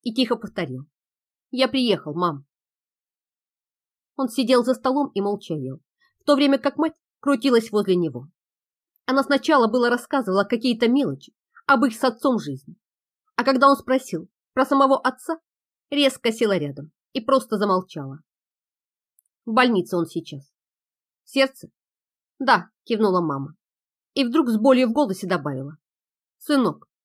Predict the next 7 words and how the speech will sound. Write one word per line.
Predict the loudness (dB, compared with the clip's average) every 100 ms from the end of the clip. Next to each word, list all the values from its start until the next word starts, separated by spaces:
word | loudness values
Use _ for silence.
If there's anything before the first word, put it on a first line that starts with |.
| _ _ _
почему | -4 4 6 6
ты | 4
не | 2
приезжал? | 2 0 -2 -4 -12 -14 _ _ _ _ _ _ _
Сынок, | 0 2 4 0 _ _ _ _ _ -2
почему | 0 6 6
тебя | 6 2 0